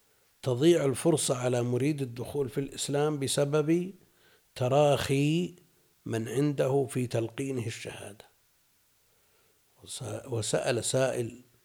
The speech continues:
من جهة من الجهات من أفريقيا، قال: كان له زميل نصراني وقر الإيمان في قلبه، وطلب من زميله المسلم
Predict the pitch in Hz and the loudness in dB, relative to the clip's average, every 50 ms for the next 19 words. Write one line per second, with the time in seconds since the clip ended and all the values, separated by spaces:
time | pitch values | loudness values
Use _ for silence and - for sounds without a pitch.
0 | _ _ _ _ _ _ _ _ _ _ _ 123 113 113 107 110 113 - - - | _ _ _ _ _ _ _ _ _ _ _ -8 -4 -2 -2 -2 -2 -4 -8 -14
1 | _ _ _ _ _ _ _ _ _ _ _ _ _ _ _ _ _ _ _ _ | _ _ _ _ _ _ _ _ _ _ _ _ _ _ _ _ _ _ _ _
2 | _ _ _ 127 117 131 117 92 107 104 - 110 104 107 110 110 104 101 98 101 | _ _ _ -4 -2 -2 0 0 -2 -6 -8 -12 -12 -10 -8 -8 -8 -8 -8 -6
3 | - 120 113 107 107 - 110 107 107 110 107 - - 123 135 139 139 - 151 151 | -4 -4 -4 -6 -8 -12 -12 -12 -12 -12 -12 -6 -2 0 0 0 0 0 0 0
4 | 151 151 165 180 - - _ _ _ _ _ _ _ _ _ _ _ _ _ _ | 0 -2 -4 -8 -12 -20 _ _ _ _ _ _ _ _ _ _ _ _ _ _
5 | - 131 127 117 110 107 - 139 131 123 120 113 117 110 101 123 120 120 123 - | -2 -2 0 0 0 0 2 2 2 2 2 0 -2 -2 -4 -4 -6 -6 -8 -12
6 | - - 127 113 107 113 120 120 127 131 117 110 107 - - - 120 117 120 123 | -12 -6 -2 0 0 0 0 0 -2 -2 -4 -4 -6 -10 -8 -6 -4 -2 -2 -2
7 | 127 131 139 143 156 165 - - _ _ _ _ _ _ _ _ _ _ _ _ | 0 0 -2 -2 -4 -6 -10 -16 _ _ _ _ _ _ _ _ _ _ _ _
8 | _ _ _ _ _ _ - 143 131 - 139 127 117 107 104 - 101 117 110 107 | _ _ _ _ _ _ -2 -2 0 0 0 0 0 0 -2 -4 -4 -4 -4 -2
9 | 107 110 107 104 - 123 107 - - 104 98 98 101 92 - - 117 - _ _ | -2 -4 -4 -4 -6 -8 -8 -8 -10 -12 -12 -12 -12 -12 -14 -14 -20 -20 _ _
10 | _ _ _ _ _ _ _ _ _ _ _ _ _ _ _ _ _ - 120 107 | _ _ _ _ _ _ _ _ _ _ _ _ _ _ _ _ _ -14 -14 -4
11 | - 147 147 143 127 117 123 120 113 110 107 107 117 117 120 127 147 147 127 117 | 0 2 4 4 4 2 2 0 0 -2 -2 -2 -2 -2 0 0 0 0 0 0
12 | 113 113 110 110 123 143 143 - - 160 165 165 165 165 165 165 - - | -2 -2 -2 -2 -2 -2 -2 0 2 2 4 4 4 2 0 -2 -6 -12